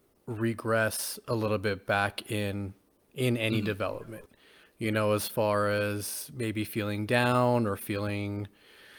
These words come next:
Speaker 1: um, just, I guess, any sorts of different feelings, you know, either anxiety or things like that.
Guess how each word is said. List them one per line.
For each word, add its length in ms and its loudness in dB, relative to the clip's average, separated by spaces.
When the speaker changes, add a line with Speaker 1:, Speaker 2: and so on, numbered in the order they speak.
Speaker 1:
um, 720 0
just, 240 6
I 120 4
guess, 260 6
any 220 4
sorts 320 2
of 80 -4
different 340 -4
feelings, 400 -10
you 80 2
know, 160 2
either 260 0
anxiety 600 4
or 80 2
things 260 -2
like 160 0
that. 280 0